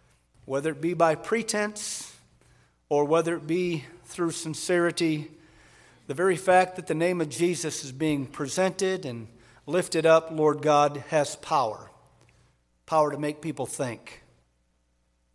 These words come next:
And we pray, Lord, that you'd bless our time now as we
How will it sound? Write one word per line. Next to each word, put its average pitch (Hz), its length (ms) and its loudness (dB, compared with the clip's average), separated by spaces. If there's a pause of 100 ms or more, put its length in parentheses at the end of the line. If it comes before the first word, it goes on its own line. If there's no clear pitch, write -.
And 123 120 -12
we 170 120 -2
pray, 180 260 4
Lord, 165 400 4
that 135 80 -8
you'd 127 180 -10
bless 151 300 2
our 170 180 6
time 143 440 -2
now 135 300 0
as 131 200 -6
we 135 340 -6